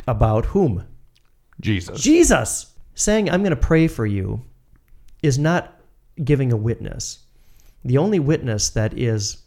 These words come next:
Speaker 1: a true witness is to point to Jesus as the one who knows all things, forgives all things,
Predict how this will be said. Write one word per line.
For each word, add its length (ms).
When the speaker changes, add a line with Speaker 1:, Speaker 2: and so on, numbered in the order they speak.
Speaker 1:
a 60
true 300
witness 540
is 160
to 100
point 300
to 80
Jesus 560
as 240
the 80
one 320
who 400
knows 380
all 180
things, 540
forgives 520
all 220
things, 500